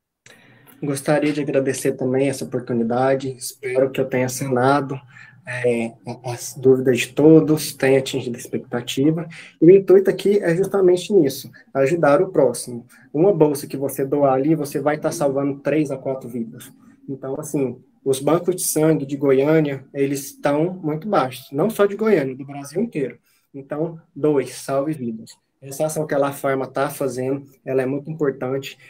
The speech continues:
e que outras ligas acadêmicas, outros projetos como esse,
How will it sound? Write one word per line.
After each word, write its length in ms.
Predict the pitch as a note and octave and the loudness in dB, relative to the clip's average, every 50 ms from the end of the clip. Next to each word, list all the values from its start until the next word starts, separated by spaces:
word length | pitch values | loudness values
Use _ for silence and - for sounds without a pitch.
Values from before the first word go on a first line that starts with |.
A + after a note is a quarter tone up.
| - _ _ | -20 _ _
e 120 | - - | -8 -8
que 520 | C#3 - D#3 D#3+ D#3 D#3+ - - D3 C#3+ - - _ | -2 0 2 2 2 0 -6 -10 -10 -10 -10 -14 _
outras 400 | - D3+ E3+ F#3+ F#3 F#3+ F#3 E3 | 2 2 2 2 2 0 0 0
ligas 420 | C3+ C3+ C#3 D3+ F3+ E3 D3+ C#3 C3+ | 0 2 4 4 4 4 2 -2 -4
acadêmicas, 800 | C3+ - - C3 B2 B2 C3+ D3 D#3+ D#3+ D#3 D3+ - D3+ C3 B2+ | -6 -6 -6 -8 -4 -2 0 2 4 4 2 0 -2 -6 -4 -2
outros 220 | D3 D#3 D#3 - | -2 -2 -2 -6
projetos 560 | - _ E3+ E3 D#3+ C3 - C#3 D3+ D#3+ D#3+ | -8 _ -2 -2 0 0 0 -2 -2 -2 -4
como 260 | - - D3+ D3 C#3 C3+ | -4 -4 -2 0 2 2
esse, 320 | C3+ D3 D#3 - - | 2 0 0 -4 -6